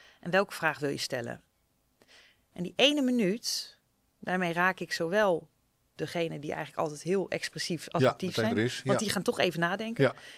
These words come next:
Speaker 1: En de mensen die mo-, moeite hebben om meteen publiekelijk de hand op te steken, geef ik ook even de tijd om die vraag te formuleren. Dus daar ben ik eigenlijk al op die manier evenredig mee bezig.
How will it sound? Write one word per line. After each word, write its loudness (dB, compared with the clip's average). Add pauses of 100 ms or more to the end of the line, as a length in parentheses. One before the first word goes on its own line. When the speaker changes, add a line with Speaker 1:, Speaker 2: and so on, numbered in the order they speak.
(120)
Speaker 1:
En 4
de 0
mensen 0
die -4 (180)
mo-, 2
moeite 6
hebben 2
om 2
meteen 2
publiekelijk -2
de -2
hand 0
op -16
te -10
steken, 0 (260)
geef 0
ik -4
ook 4
even 0
de -2
tijd 2
om 0 (200)
die 0
vraag 2
te -14
formuleren. -6 (440)
Dus -2
daar 6
ben 4
ik 0
eigenlijk 2
al 4
op -4
die -2
manier 0
evenredig 0
mee -4
bezig. -2